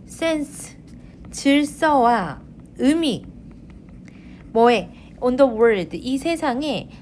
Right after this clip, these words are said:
질서와 의미를 부여하는 것을 뭐다? 인간의 타고난 목표이고요. 콤마가 들어가 있죠. 콤마는 여기서는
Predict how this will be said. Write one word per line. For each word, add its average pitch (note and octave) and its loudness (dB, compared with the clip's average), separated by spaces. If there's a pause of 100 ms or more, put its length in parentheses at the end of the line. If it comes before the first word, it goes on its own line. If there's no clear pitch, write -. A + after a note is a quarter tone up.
(120)
질서와 D#4 4
의미를 C#4 0
부여하는 C4+ -4
것을 D#4+ 0 (260)
뭐다? G3+ -2
인간의 B3 -4
타고난 C#4 -4
목표이고요. A3+ -2 (420)
콤마가 G4+ 6
들어가 D#4 2
있죠. G3+ 0
콤마는 D#4+ -2
여기서는 A3+ -4